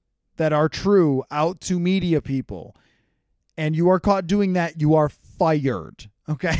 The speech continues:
<laughs> I mean, think about last year. Think about how inaccurate mocks are.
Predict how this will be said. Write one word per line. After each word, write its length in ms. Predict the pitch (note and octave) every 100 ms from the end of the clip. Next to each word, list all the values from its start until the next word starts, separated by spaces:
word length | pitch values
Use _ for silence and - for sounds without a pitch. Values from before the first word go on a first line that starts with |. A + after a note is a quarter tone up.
| - -
<laughs> 220 | _ _
I 120 | F#3+
mean, 320 | G#3 F#3 E3 - _ _
think 160 | F#3+
about 220 | A3+ A#3+ A#3
last 360 | A#3 A3 -
year. 280 | D#3 A2+ G2 _ _ _ _
Think 180 | G3 G3+
about 180 | A#3 G3+
how 220 | G#3+ G3+
inaccurate 600 | G#3 G3 G3 - A3+ G#3+
mocks 460 | G#3+ G3+ F#3+ -
are. 340 | - F#2+ C2+